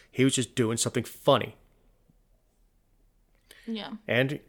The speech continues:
Speaker 1: you know, hon-, you know, honestly, for, for Halloween, that's, you know, he dressed up as something scary. I, I, I, I, not, we, we see so much, so much stuff and things that we've covered before. And it was,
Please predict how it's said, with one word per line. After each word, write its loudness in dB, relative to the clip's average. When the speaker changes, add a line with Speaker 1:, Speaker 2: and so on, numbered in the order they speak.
Speaker 1:
you -4
know, 4
hon-, 2
you -8
know, -2
honestly, 2
for, 0
for -2
Halloween, 6
that's, -2
you 0
know, 6
he 8
dressed 2
up 4
as 0
something 0
scary. 6
I, -2
I, -8
I, -6
I, -2
not, 0
we, -2
we 2
see 2
so 6
much, 2
so -6
much 0
stuff 6
and 0
things 4
that 4
we've 4
covered 0
before. 4
And 4
it 4
was, 0